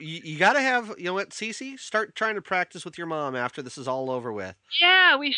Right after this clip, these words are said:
Speaker 2: should, because that's part of it, is I think I'm out of practice. I mean, the last time I played was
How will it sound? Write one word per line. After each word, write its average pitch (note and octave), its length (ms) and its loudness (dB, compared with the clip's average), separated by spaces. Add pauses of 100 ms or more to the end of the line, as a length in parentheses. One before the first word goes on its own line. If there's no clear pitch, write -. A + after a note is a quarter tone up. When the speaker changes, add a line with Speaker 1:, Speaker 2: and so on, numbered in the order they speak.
Speaker 2:
should, E4+ 260 4
because - 260 0
that's D4 180 6
part E4 240 6
of C#4+ 80 0
it, A#3 140 4
is A3 140 2
I G#3+ 100 6
think C#4+ 280 -2
I'm A#3+ 160 4
out A3+ 200 6
of G3+ 80 -4 (160)
practice. C4 400 4
I B3+ 60 0
mean, B3 100 -2
the A#3 80 -2
last A#3+ 220 4
time A#3 100 -2
I A3 80 2 (140)
played C#4 300 4
was A3 160 -4